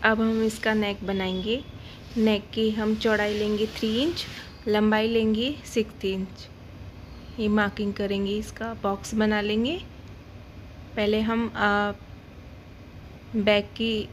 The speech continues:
marking करेंगे। तो ये मैं three inch ले रही हूँ लंबाई, round shape दे देंगे। और फिर हम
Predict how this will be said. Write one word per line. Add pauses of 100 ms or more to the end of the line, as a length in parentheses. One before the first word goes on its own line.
marking
करेंगे। (760)
तो
ये
मैं (180)
three
inch
ले
रही
हूँ (280)
लंबाई, (960)
round
shape
दे
देंगे। (1160)
और
फिर
हम